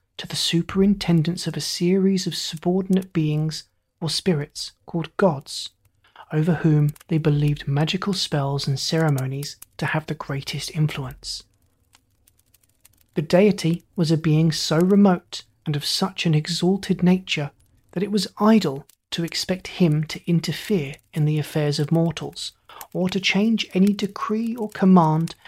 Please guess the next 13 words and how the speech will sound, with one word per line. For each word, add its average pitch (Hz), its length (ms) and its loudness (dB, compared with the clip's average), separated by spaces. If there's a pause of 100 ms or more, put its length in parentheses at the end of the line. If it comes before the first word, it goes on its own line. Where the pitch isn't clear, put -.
(120)
which 170 160 -4
he 185 300 2
had 156 160 0
once 147 360 0
uttered. 175 340 -4 (1120)
The 170 80 -4
spirits 165 600 -2
or 151 260 -2 (140)
gods, 170 500 2
on 160 100 2
the 147 140 4
other 143 140 0
hand, 175 340 0